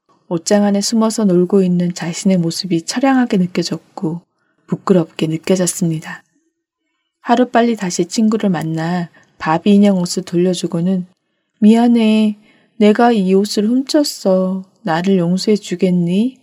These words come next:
라고 말하고 싶었습니다. 그리고 소녀 레슬리는 자신이 간절히 원했던 그 일을 했습니다. 레슬리의 친구는 기꺼이 그녀를 용서해 주었고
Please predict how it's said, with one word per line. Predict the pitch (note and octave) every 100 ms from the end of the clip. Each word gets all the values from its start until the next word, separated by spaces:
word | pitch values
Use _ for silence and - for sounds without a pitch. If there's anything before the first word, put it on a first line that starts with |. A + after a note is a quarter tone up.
| _ _ _ _
라고 | E3+ D#3+ E3+
말하고 | D3+ E3+ F3
싶었습니다. | F3 - A#3+ A#3 A3+ G#3 F3+ D#3 E3 E3+ _ _ _ _ _ _ _ _ _ _
그리고 | - F#3+ G3+
소녀 | G3+ A#3 G#3+
레슬리는 | G3+ F#3+ G3+ F#3+ F#3 F3+ F3+ F3+ _ _
자신이 | - - F3+ - F#3+
간절히 | F#3 E3 F3 G3 G3+
원했던 | F#3+ F#3 F#3 F#3 F3+
그 | F3+
일을 | E3+ E3+ F3
했습니다. | G#3 - G3+ F3+ F3 F#3 F3 _ _ _ _ _ _ _ _ _ _
레슬리의 | G#3+ G#3+ A#3 A3+ A3
친구는 | - A#3 A3 G#3
기꺼이 | G3+ F3 - F#3 F#3
그녀를 | F#3+ F3+ F3 E3
용서해 | E3 F3 F3+
주었고 | E3+ E3+ D#3+ - - D#3+ E3